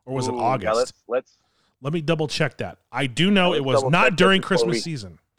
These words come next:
Speaker 2: let, before we do hashtag fake news on there. We, 'cause that's one thing we don't do here is fake news.
Speaker 1: It was released in May.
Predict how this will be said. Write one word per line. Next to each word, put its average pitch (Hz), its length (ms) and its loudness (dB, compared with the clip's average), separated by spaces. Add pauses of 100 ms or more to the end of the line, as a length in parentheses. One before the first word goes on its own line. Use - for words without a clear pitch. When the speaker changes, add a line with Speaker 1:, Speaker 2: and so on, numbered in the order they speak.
(160)
Speaker 2:
let, 127 120 4 (120)
before 120 320 0
we 113 120 -4
do 110 220 -2
hashtag 107 500 0
fake 104 200 -2
news 101 220 -2
on 101 160 2
there. 92 240 -6 (160)
We, 117 140 2
'cause - 380 -10
that's 147 180 4
one 156 180 4
thing 151 160 4
we 143 100 4
don't 135 180 4
do 135 160 4
here 104 260 4
is 90 120 -2
fake - 240 -2
news. 95 300 -4
Speaker 1:
It 139 120 -2
was 151 200 2
released 156 440 2
in 196 220 6
May. 240 580 4